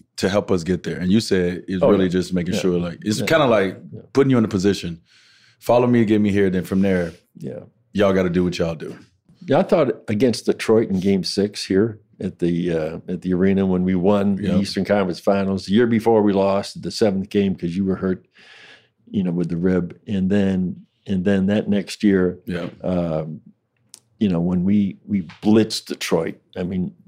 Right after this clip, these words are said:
Speaker 2: Jay Will was ten out of eleven. You know, we just had a great game.
Speaker 1: Yeah, we smashed 'em.
Speaker 2: I mean, it was, it was a wonderful celebration here, but that might have,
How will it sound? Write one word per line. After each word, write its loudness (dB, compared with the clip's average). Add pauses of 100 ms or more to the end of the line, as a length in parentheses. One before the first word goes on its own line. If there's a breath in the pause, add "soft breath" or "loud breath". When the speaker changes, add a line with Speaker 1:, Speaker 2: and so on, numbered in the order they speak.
Speaker 2:
Jay 4
Will 2
was -6
ten 0
out -2
of -8
eleven. -2
You -4
know, -4
we 0
just -10
had 4
a -6
great -2
game. 0
Speaker 1:
Yeah, 0
we 2
smashed -6
'em. -14
Speaker 2:
I 4
mean, 4
it 4
was, 4
it 4
was 0
a 4
wonderful 0
celebration 0
here, 6
but 0
that 0
might 2
have, -2